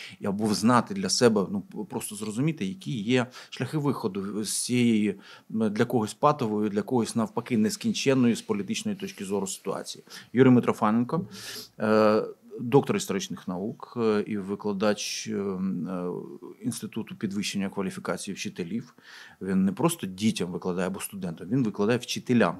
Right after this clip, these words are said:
Тому цікаво, як змінюється в тому числі історіографічно ця тема, як, е, змінюється підхід і що, е, що мають знати не тільки діти, студенти, а, а все ж таки і вчителі з цього приводу. І голова польського товариства.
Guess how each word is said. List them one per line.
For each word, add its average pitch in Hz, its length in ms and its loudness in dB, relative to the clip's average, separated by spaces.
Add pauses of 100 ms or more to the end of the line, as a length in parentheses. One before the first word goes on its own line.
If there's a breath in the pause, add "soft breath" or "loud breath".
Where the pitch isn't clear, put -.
Тому 117 400 4
цікаво, 104 460 4
як 113 160 2
змінюється 117 440 6
в 98 60 -4
тому 107 240 2
числі 104 300 -4
історіографічно 131 880 -2 (300 loud breath)
ця 156 140 8
тема, 135 400 4
як, 127 600 4
е, 110 280 6 (220 soft breath)
змінюється 113 600 8
підхід 147 440 -8
і 113 40 -4
що, 131 480 4 (320 loud breath)
е, 110 380 -2
що - 200 4
мають 117 300 8
знати 104 580 2
не 107 120 2
тільки 135 320 -4
діти, 104 260 -4
студенти, 95 480 -6
а, 101 300 -4
а 104 60 -2
все 117 200 -6
ж - 120 -6
таки 107 220 -8 (140)
і 104 60 0
вчителі 98 540 0
з - 100 -12
цього 87 180 -10
приводу. - 340 -14 (420 loud breath)
І 220 140 8
голова 135 560 8
польського 110 520 4
товариства. 117 720 -2